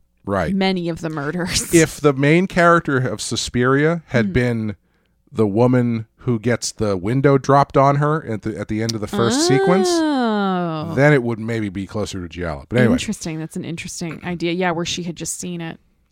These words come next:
Speaker 2: happen. Yeah, but no, I, I, I love even the very begi-, beginning, beginning of this movie, like, literally as it starts.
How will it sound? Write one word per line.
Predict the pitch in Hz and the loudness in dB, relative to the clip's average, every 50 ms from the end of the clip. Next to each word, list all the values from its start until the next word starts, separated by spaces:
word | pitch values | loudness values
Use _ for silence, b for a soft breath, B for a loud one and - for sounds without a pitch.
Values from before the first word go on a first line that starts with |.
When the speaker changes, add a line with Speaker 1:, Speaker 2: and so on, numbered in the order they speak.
| _ _ _ | _ _ _
Speaker 2:
happen. | - 180 165 156 - 156 151 - - 190 - b b b b b b b b b b b b b b - - | -18 -14 -14 -12 -12 -12 -12 -12 -12 -14 -16 b b b b b b b b b b b b b b -14 -4
Yeah, | 180 262 277 285 254 185 | -2 0 2 2 0 0
but | - - - - | 0 -4 -4 -2
no, | 339 359 | -2 -2
I, | - - 269 220 - - | 0 0 -2 -2 -2 -2
I, | - 269 294 311 349 349 330 - | -2 0 0 0 0 -2 -4 -2
I | - 233 254 294 330 | 0 2 2 2 2
love | 330 311 285 294 294 285 262 254 233 233 - _ _ _ _ | 0 0 2 2 2 0 0 -4 -8 -10 -14 _ _ _ _
even | - 247 262 277 370 311 | 0 2 2 2 4 4
the | 269 | 4
very | 214 175 180 175 170 185 202 208 202 | 2 2 0 0 0 0 0 -2 0
begi-, | 175 220 185 208 208 214 226 - - _ | 0 -2 0 0 -4 -4 -4 -8 -8 _
beginning, | - 208 - 196 175 180 208 226 220 | -4 -4 -2 -2 -4 -2 0 0 0
beginning | 233 214 226 226 226 240 240 | 0 0 0 -2 -2 -2 -2
of | 254 240 | -2 -2
this | 226 262 - - | -2 -4 -4 -2
movie, | 262 285 294 311 311 330 | -4 -4 -2 -4 -4 -2
like, | 285 185 160 - | -4 -4 -4 -6
literally | 175 170 175 170 180 170 190 190 196 202 208 196 | -4 -2 -2 0 0 0 0 0 0 -2 -2 -2
as | - 175 180 170 180 | -4 -4 -4 -4 -6
it | - - | -8 -8
starts. | - - - 170 156 160 233 - - - - | -10 -8 -6 -4 -4 -4 -4 -6 -8 -12 -12